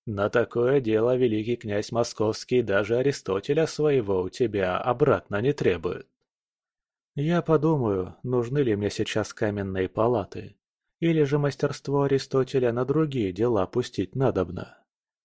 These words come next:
процедил я, не глядя на образца. Сивка чувствовал моё настроение и нервничал. Мне приходилось его сдерживать,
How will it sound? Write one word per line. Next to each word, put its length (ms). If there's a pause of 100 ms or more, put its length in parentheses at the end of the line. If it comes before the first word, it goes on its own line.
(140)
процедил 580
я, 240
не 160
глядя 360
на 140
образца. 760 (760)
Сивка 460
чувствовал 600
моё 260
настроение 920 (340)
и 140
нервничал. 880 (380)
Мне 280
приходилось 720
его 220
сдерживать, 800